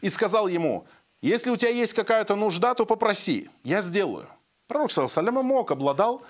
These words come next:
ресурсами для того, чтобы сделать это. Он правитель своей, своей страны. И этот бедуин говорит: «Мне, э, надо верблюда со снаряжением и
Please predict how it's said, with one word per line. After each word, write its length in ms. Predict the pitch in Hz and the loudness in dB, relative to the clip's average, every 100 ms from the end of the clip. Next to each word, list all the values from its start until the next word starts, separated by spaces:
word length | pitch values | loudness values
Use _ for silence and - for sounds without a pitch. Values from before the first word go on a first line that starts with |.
| - | -8
ресурсами 600 | 120 139 247 262 - 170 | -6 -2 0 0 0 0
для 140 | 120 | 0
того, 220 | 117 135 156 | 0 0 0
чтобы 260 | 156 175 | -2 -2
сделать 380 | 165 233 285 220 | -2 0 0 -2
это. 180 | 110 76 | -4 -4
Он 160 | 131 | -4
правитель 440 | 135 131 170 220 240 | 0 0 0 -4 -6
своей, 380 | - 165 151 160 | -4 -2 -2 -4
своей 320 | - 127 151 | -6 -2 -2
страны. 440 | 151 180 220 262 247 - - - - - - - | -2 -2 -2 -4 -10 -20 -20 -20 -20 -20 -16 -6
И 480 | 160 170 165 165 - _ _ _ _ _ _ _ - | -2 0 -2 -4 -14 _ _ _ _ _ _ _ -4
этот 280 | 233 202 | -2 -2
бедуин 440 | 131 131 135 156 151 | -4 -4 -2 0 0
говорит: 420 | 120 123 127 - - _ _ - - - - | 0 0 0 -4 -12 _ _ -20 -20 -20 -6
«Мне, 480 | 139 170 214 185 - _ | -2 0 0 -2 -6 _
э, 220 | 123 123 | -6 -2
надо 380 | 117 143 175 165 | 0 0 2 0
верблюда 760 | 127 143 135 147 143 131 175 226 - _ | 0 -2 0 0 0 2 0 -2 -10 _
со 240 | - - | -4 -2
снаряжением 760 | 160 196 196 196 208 147 82 - _ _ _ _ _ _ | 0 0 0 2 2 0 -4 -10 _ _ _ _ _ _
и 340 | 202 269 269 | 0 0 -2